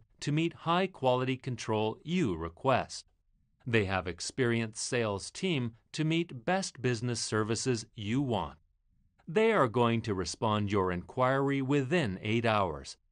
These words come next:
to ship your dropping order within twenty-four hours, to demonstrate your designs within seventy-two hours,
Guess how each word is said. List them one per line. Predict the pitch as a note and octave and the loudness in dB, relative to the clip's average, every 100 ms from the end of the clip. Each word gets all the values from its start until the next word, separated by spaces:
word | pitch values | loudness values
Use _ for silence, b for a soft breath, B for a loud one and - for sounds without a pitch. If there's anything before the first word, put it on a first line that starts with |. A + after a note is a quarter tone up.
| _ _ _ - | _ _ _ -8
to | G2 | -6
ship | - C3+ A2+ | -2 -2 -2
your | A#2+ G#2 F2+ | 0 0 0
dropping | A#2+ A#2+ F3 E3+ G#2+ | 2 2 2 -2 2
order | G2 G2 A2+ | 2 2 0
within | C3 B2 A#2 C3 C3+ - | 2 0 2 -2 -4 -6
twenty-four | D3+ C#3+ D3 - G3 G3+ | -6 -4 -6 0 2 4
hours, | G2 D#2+ C#2+ C#2 - _ _ _ _ _ | 2 0 -6 -12 -16 _ _ _ _ _
to | C#3+ | -4
demonstrate | A#2+ F3 G3 G#3 - C3 G#2+ G2 | 0 0 2 0 -2 0 0 2
your | G#2+ G2 | 0 0
designs | F#2 F#2+ A#2 B2 B2+ A2+ | 0 0 0 0 0 0
within | B2 C3 C#3 - | 0 0 -2 -4
seventy-two | - E3 E3 F#3 F#3+ - B2+ B2+ | -2 -2 -2 -4 -6 -4 -4 -2
hours, | A2 G2+ E2 C2+ - | 0 0 0 -6 -12